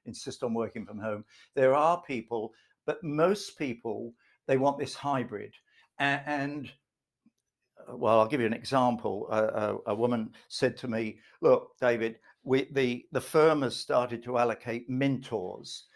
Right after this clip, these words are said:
And she said some of the worst command and control managers are now supposed to be our life skills mentors. So I think, Andy, that's the point we were talking about.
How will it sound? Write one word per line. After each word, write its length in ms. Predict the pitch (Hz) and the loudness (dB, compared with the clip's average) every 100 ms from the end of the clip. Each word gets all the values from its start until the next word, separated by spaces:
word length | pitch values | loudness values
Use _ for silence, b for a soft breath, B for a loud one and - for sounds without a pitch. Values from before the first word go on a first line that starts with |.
| b b | b b
And 160 | 131 | -8
she 140 | 127 135 | -6 -10
said 320 | - 143 131 | -6 -4 -4
some 200 | - 143 | -6 -6
of 80 | 131 | -4
the 60 | |
worst 500 | 131 139 151 147 - | -6 -2 -2 -4 -10
command 360 | - 123 127 123 | -10 -6 -4 -6
and 80 | 101 | -8
control 360 | 117 117 123 | -10 -4 -2
managers 500 | 117 127 113 110 113 | 0 0 -2 -6 -10
are 80 | 151 | -6
now 180 | 135 135 | -2 -2
supposed 380 | - 139 117 - | -4 -4 -4 -6
to 60 | |
be 120 | 131 127 | -2 0
our 120 | 123 | 0
life 280 | 131 127 127 | 2 0 -2
skills 420 | - 131 113 - | -8 -8 -8 -8
mentors. 640 | 143 139 135 107 131 - _ b b b | -8 -6 -6 -8 -8 -18 _ b b b
So 300 | - 170 156 | -2 2 2
I 80 | 156 | 2
think, 320 | 139 208 220 | -2 -4 -4
Andy, 320 | 190 151 135 | -4 -4 -2
that's 260 | 135 151 - | 0 -2 -2
the 80 | 147 | -12
point 380 | - 143 127 127 _ - | -4 -2 -2 -6 _ -8
we 120 | 120 | -6
were 100 | 113 | -6
talking 460 | - 151 - 131 | -2 -2 -2 -8
about. 360 | 104 104 95 - | -8 -6 -6 -8